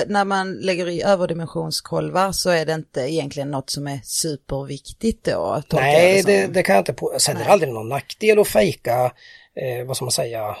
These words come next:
Speaker 1: Men borde räcka att bara hona vanligt, eller?
Speaker 2: Ja, det gör det ju i nio fall av tio i alla
Speaker 1: Ja,
Speaker 2: fall.
Speaker 1: okej. Ja, men det är
Speaker 2: Det gör
Speaker 1: bra,
Speaker 2: det.
Speaker 1: för då, det är ändå bra för han som
Speaker 2: Ja. Sen,
Speaker 1: ställt
Speaker 2: sen
Speaker 1: frågan och få ett svar.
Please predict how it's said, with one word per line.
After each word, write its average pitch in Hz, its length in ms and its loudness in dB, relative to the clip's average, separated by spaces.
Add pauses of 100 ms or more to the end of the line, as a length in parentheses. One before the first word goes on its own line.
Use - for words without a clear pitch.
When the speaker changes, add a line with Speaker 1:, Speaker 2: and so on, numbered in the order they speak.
Speaker 1:
Men 220 120 -2
borde 196 180 4
räcka 180 320 2
att 160 160 2
bara 156 280 4
hona 165 280 -2
vanligt, 151 360 -4
eller? 240 180 -2 (480)
Speaker 2:
Ja, 175 220 8
det 170 100 6
gör 160 200 8
det 135 80 -4
ju 139 300 -2
i 135 40 -4
nio 131 360 -2
fall 110 220 -4
av 107 80 -8
tio 113 260 -10
i 143 40 0
alla 156 160 2
Speaker 1:
Ja, 101 60 0
Speaker 2:
fall. - 220 -6
Speaker 1:
okej. 131 320 -10 (220)
Ja, 196 80 -8
men 208 80 -2
det 226 60 6
är - 80 8
Speaker 2:
Det - 0 -
gör - 0 -
Speaker 1:
bra, 156 160 6
Speaker 2:
det. - 60 0
Speaker 1:
för 202 100 -2
då, 214 280 6
det 196 120 2
är - 20 6
ändå 247 160 2
bra 202 300 4
för 165 440 -4
han 156 340 -2 (160)
som 170 280 -6
Speaker 2:
Ja. 139 100 0
Sen, 165 120 -6 (200)
Speaker 1:
ställt 175 280 4
Speaker 2:
sen 185 240 8
Speaker 1:
frågan 165 360 2
och 170 140 -6
få 170 180 0
ett - 160 -2
svar. - 400 -2